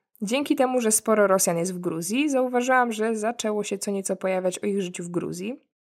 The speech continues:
jak i o Gruzji ogółem. W przyszłości możliwe, że coś się pojawi.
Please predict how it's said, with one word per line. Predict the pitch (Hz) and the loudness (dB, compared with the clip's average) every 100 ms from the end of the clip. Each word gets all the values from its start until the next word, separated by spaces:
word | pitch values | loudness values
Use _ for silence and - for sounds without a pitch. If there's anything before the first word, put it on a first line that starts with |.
| _ - | _ -2
jak | 233 240 | -2 2
i | 220 | 2
o | 196 196 | 4 4
Gruzji | 196 190 185 190 | 2 0 2 2
ogółem. | 165 175 170 - 180 _ _ _ _ _ _ | 0 0 -4 -6 -12 _ _ _ _ _ _
W | - - | -16 -14
przyszłości | - 277 277 320 294 - 311 | -4 -2 2 2 2 0 2
możliwe, | 277 269 269 269 262 247 | 4 4 4 2 2 2
że | 247 | 0
coś | 240 233 | -2 -4
się | - 214 | -4 -4
pojawi. | 185 - - - | -2 -4 -6 -12